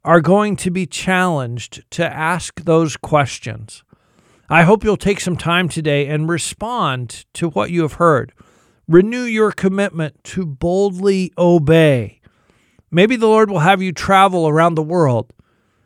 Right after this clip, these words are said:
or maybe he'll m-, have you pick up the phone and share the love of Christ with a friend or a neighbor.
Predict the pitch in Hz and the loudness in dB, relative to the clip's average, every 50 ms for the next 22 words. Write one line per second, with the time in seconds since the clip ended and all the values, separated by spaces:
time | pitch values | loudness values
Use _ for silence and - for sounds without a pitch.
0 | _ _ _ _ - 165 190 226 233 226 214 214 220 214 226 190 151 175 202 196 | _ _ _ _ 0 4 4 4 4 4 2 0 0 0 0 0 0 2 2 2
1 | 180 175 175 151 127 135 160 175 165 160 170 170 143 - - - 196 190 - 196 | 0 -2 -4 -4 0 2 4 4 4 2 -2 -4 -6 -8 -8 -8 -6 -4 -4 -4
2 | 175 _ - 156 - - - 190 190 170 131 107 - 120 107 - _ _ _ _ | -4 _ -6 -6 -4 -2 0 2 2 2 0 -2 -6 -12 -18 -20 _ _ _ _
3 | _ _ _ _ _ _ _ - - 143 120 - - 190 196 185 160 160 147 160 | _ _ _ _ _ _ _ -8 -6 -6 -6 -4 -2 -2 -2 0 -2 -2 0 2
4 | 165 151 151 131 - - - - 175 165 156 139 113 - - - 147 135 - 127 | 2 2 0 -4 -6 -6 -2 0 2 2 2 0 -2 -6 -8 -8 -6 -6 -6 -6
5 | - - 160 160 156 143 127 113 104 98 - - - 143 131 127 120 127 147 151 | -6 -2 0 0 2 0 -2 -4 -8 -12 -12 -8 -4 -2 0 0 2 4 4 4
6 | 151 139 123 107 95 104 - | 4 2 0 -4 -8 -8 -12